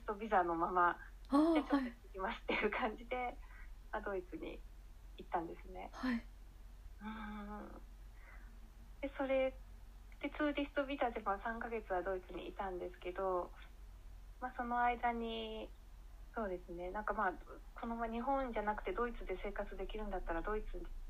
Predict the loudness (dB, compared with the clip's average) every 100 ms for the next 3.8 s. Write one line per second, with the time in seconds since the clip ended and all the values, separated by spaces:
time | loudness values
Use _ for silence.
0 | -4 -2 -2 -4 -10 -14 -12 -8 -6 -8
1 | -4 -2 0 0 -2 0 -2 -2 -4 0
2 | 0 0 0 0 0 0 -2 0 4 4
3 | 6 4 4 4 2 0 -2